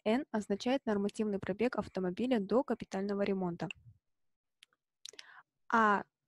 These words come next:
К К Р — это совокупность всех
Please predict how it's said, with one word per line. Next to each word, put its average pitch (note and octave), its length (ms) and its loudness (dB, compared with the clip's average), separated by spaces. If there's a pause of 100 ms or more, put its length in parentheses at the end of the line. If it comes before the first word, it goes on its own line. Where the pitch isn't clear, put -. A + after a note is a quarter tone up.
(420)
К A3+ 400 6 (260)
К G#3+ 260 4 (120)
Р — E4 260 10
это B3+ 260 0
совокупность B3 920 0
всех - 560 -2